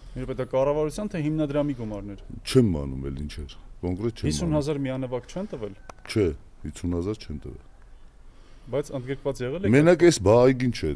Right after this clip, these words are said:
Speaker 2: դաշտը ունի ծմերուկ, որ մի յոթ հազար մետր, այնտեղ էլ ա վնաս տվել, մոտ յոթանասուն տոկոս։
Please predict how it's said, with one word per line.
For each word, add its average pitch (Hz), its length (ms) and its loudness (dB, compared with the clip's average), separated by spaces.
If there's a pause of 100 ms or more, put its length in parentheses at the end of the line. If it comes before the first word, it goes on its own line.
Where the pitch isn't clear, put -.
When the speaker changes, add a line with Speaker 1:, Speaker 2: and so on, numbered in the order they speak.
Speaker 2:
դաշտը 104 400 4
ունի 101 160 4 (240)
ծմերուկ, 92 540 0 (760)
որ 82 220 -2 (280)
մի 85 180 -6
յոթ 82 280 -4
հազար 76 260 -4
մետր, 71 320 -8 (220)
այնտեղ 98 320 2
էլ 78 100 0
ա 73 40 -2
վնաս 76 360 -4
տվել, 87 300 -4 (840)
մոտ 82 320 0
յոթանասուն 82 580 -2
տոկոս։ 71 360 -8